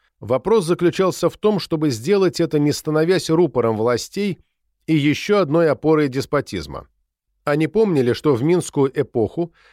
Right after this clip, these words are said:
реформаторы из Академии Дунлинь уже поплатились за подобную попытку. Должен ли образованный и гуманный человек уподобляться, используя образ, предложенный Конфуцием,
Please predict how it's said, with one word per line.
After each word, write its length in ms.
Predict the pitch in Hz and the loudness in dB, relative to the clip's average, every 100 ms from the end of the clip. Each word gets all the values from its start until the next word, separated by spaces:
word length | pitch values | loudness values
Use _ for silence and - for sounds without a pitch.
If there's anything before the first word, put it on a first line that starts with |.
| _ | _
реформаторы 760 | 113 131 - 156 196 202 185 160 | -4 -2 0 0 0 0 0 0
из 240 | 151 143 131 | 0 -2 0
Академии 580 | 175 160 156 165 151 | 0 0 2 2 2
Дунлинь 760 | 143 120 143 127 120 143 190 175 _ - | 2 2 2 2 0 -2 -4 -8 _ -6
уже 280 | 139 113 156 | -2 0 0
поплатились 720 | 165 156 180 170 135 143 135 | -2 0 -2 0 -2 -2 -2
за 140 | 160 | -2
подобную 500 | 175 147 110 107 113 | -2 0 0 0 0
попытку. 580 | 123 - 76 - 62 - _ _ _ | -2 -6 -10 -14 -20 -20 _ _ _
Должен 480 | 101 196 226 170 185 | -2 0 2 2 2
ли 80 | 170 | 2
образованный 760 | 156 151 139 170 214 185 180 | 2 0 0 2 2 2 2
и 160 | 170 156 | 0 -2
гуманный 580 | 143 185 196 160 131 127 | 0 0 0 0 0 -2
человек 540 | - 139 165 208 - | -2 0 0 0 -4
уподобляться, 960 | - 135 131 127 131 208 208 - - - _ _ _ _ _ | -6 -4 -2 -2 0 -2 -2 -6 -12 -12 _ _ _ _ _
используя 580 | 117 - 147 139 107 139 | -6 -2 0 0 0 -2
образ, 520 | - 156 107 101 - | 0 -2 0 -4 -4
предложенный 580 | - 131 139 117 104 104 | -4 -2 0 0 0 -2
Конфуцием, 720 | 123 123 - 220 - 90 73 | -2 -4 -6 -8 -8 -10 -10